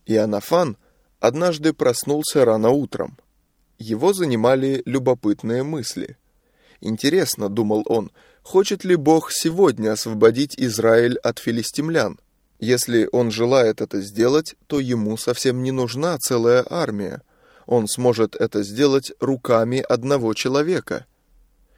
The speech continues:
Интересно, может быть, Бог хочет освободить нас сегодня?»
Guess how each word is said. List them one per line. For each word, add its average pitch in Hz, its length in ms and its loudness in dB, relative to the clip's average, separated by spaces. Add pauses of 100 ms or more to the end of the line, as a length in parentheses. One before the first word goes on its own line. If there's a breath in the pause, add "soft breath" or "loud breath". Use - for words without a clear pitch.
(160)
Интересно, 131 640 -4 (280 soft breath)
может 120 320 2
быть, 110 280 -2
Бог 113 460 0
хочет - 460 -4
освободить 110 640 -4
нас 113 220 -4
сегодня?» 135 640 -2